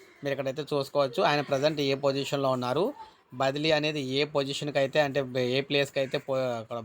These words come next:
బదిలీ అయ్యారు అనే వివరాలు అయితే మీకు ఇక్కడ ఇవ్వడం అయితే జరిగింది. మొత్తం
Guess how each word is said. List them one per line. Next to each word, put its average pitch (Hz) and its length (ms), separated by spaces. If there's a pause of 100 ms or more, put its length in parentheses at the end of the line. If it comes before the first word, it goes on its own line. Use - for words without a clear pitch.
బదిలీ 127 280
అయ్యారు 123 320 (500)
అనే 131 120 (120)
వివరాలు 131 320
అయితే 123 180
మీకు 131 160
ఇక్కడ 120 180
ఇవ్వడం 117 200
అయితే 120 160 (100)
జరిగింది. 113 320 (140)
మొత్తం 180 220